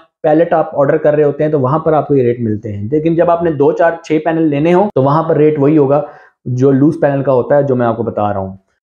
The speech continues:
उसके बाद हम बात कर लेते हैं Longi Hymo six के panel की। Longi Hymo six का panel market में पाँच सौ पचहत्तर watt का भी है, पाँच सौ अस्सी, पाँच सौ पचासी watt का भी है। Longi Hymo six का panel जो है,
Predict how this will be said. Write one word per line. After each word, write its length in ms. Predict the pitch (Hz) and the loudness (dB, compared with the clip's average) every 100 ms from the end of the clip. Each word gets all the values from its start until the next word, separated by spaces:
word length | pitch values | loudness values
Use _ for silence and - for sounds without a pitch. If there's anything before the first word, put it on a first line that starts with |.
| - | -4
उसके 260 | 220 202 269 | -2 0 2
बाद 220 | 262 285 | 2 2
हम 140 | 285 | 0
बात 240 | 240 247 240 | 0 0 0
कर 80 | 240 | -2
लेते 240 | 240 240 | 0 0
हैं 280 | 240 233 165 | 0 0 0
Longi 380 | 220 202 233 180 | -2 0 -2 -2
Hymo 280 | 175 208 208 | -2 -2 -6
six 300 | - 214 - | -8 -14 -8
के 140 | - | -4
panel 360 | 170 127 123 110 | -2 -2 -2 -4
की। 200 | - - _ 104 | -10 -20 _ -4
Longi 320 | 123 151 147 | -2 0 0
Hymo 220 | 156 175 | 2 0
six 220 | 175 196 - | 0 -4 -2
का 120 | 180 | -2
panel 280 | 185 190 180 | 0 2 2
market 340 | 175 190 190 | 0 -2 -6
में 180 | 185 190 | -4 -2
पाँच 280 | 190 196 220 | -2 -2 -4
सौ 140 | - | -6
पचहत्तर 440 | 190 175 175 180 220 | -8 -4 -4 0 0
watt 280 | 175 170 170 | 2 0 0
का 60 | |
भी 140 | 143 151 | -2 0
है, 180 | 143 143 | 0 -2
पाँच 380 | 143 143 143 | -2 -4 -4
सौ 120 | 147 139 | -6 -8
अस्सी, 560 | 131 - - 143 143 | -8 -14 -6 -6 -4
पाँच 260 | 135 151 156 | -2 0 -2
सौ 120 | - | -8
पचासी 440 | - - - - 139 | -10 -4 -4 0 0
watt 180 | 113 104 | 0 -2
का 60 | 98 | -10
भी 140 | 92 | -12
है। 160 | 95 92 _ _ _ _ _ 139 | -14 -16 _ _ _ _ _ 0
Longi 260 | 202 247 | 2 2
Hymo 280 | 214 208 214 | 2 2 0
six 320 | - 233 233 | 0 -4 -4
का 120 | - 170 | -4 -4
panel 420 | - 190 233 135 | -2 0 2 2
जो 120 | 131 | 0
है, 320 | 113 170 - | 0 -4 -10